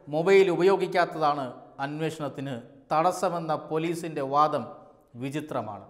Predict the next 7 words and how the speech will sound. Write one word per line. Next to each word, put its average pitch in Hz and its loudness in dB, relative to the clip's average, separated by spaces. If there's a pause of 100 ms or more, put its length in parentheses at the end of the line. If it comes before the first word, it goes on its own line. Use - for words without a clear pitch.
(760)
പ്രതികൾ 254 8 (120)
സംസ്ഥാനം 240 2
വിട്ടു 226 2
പോയിട്ടുണ്ടെങ്കിൽ 208 0 (680)
അവർക്ക് 175 0 (200)
ബാഹ്യ 170 2 (100)
സഹായങ്ങൾ 170 0